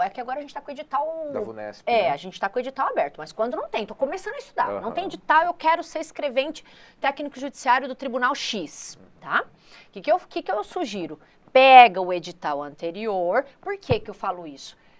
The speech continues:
Speaker 1: Se você já focou, porque tem gente que estuda pra qualquer coisa, também é um
Speaker 2: É.
Speaker 1: um, é uma outra situação, né?
Speaker 2: Uhum.
Speaker 1: Então, se você já identificou qual é o que você quer estudar, ou seja,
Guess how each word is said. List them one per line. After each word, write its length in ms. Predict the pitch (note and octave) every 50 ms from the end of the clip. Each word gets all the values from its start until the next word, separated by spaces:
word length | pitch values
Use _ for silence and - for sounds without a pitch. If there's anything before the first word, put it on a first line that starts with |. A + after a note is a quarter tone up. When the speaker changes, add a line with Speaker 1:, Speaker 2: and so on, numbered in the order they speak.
| _ _
Speaker 1:
Se 80 | - G#3+
você 260 | A3+ A#3 - D4+ D4+
já 140 | C4 D#4+ D#4
focou, 280 | D#4+ F#4+ F#4+ - C4 -
porque 120 | - C4
tem 120 | - C#4
gente 160 | C4+ D#4+ D#4 -
que 60 | -
estuda 200 | - F4 E4+ E4
pra 80 | F4
qualquer 300 | E4+ F4 F4 E4+ F4+ G#4+
coisa, 320 | G#4+ - G4+ D#4+ C4 A3 A3+
também 320 | - A#3+ A3+ A3+ A3+ B3
é 40 | D4
um 180 | D#4+ D#4+ D#4 D4
Speaker 2:
É. 20 | C#4+ - -
Speaker 1:
um, 100 | B3+ B3 - - _
é 80 | - A#3+
uma 180 | A#3+ B3 B3+ B3+
outra 260 | A#3 A3+ A#3 A#3 C4 B3
situação, 500 | - - E4+ B4 - - - E3+ - - - _ _
né? 220 | - D#3+ D#3+ A3
Speaker 2:
Uhum. 60 | - - - - - - -
Speaker 1:
Então, 100 | - C4
se 140 | C4 -
você 380 | C4 D4 C#4+ - - F#4+ B4+ B4
já 340 | D4+ G#3 B3+ D#4+ G4 C5+ C#5
identificou 840 | G#4+ F4+ D#4+ D4+ - - - - F3+ - - - G#3 F3+ D#3+ - - - - - _ _
qual 320 | - A#3+ G#3+ G#3+ G#3 G#3+ A3+
é 320 | B3 C#4+ D#4 D#4+ D#4+ - - _ _
o 100 | - G#3+
que 140 | - - A#3
você 320 | F3+ F#3 F#3 - - G3
quer 240 | F3 - - G#3+ G3
estudar, 480 | F3 - - - - D3 C#3+ E3 F#3+ G3
ou 60 | E3
seja, 200 | - - D3+ D3+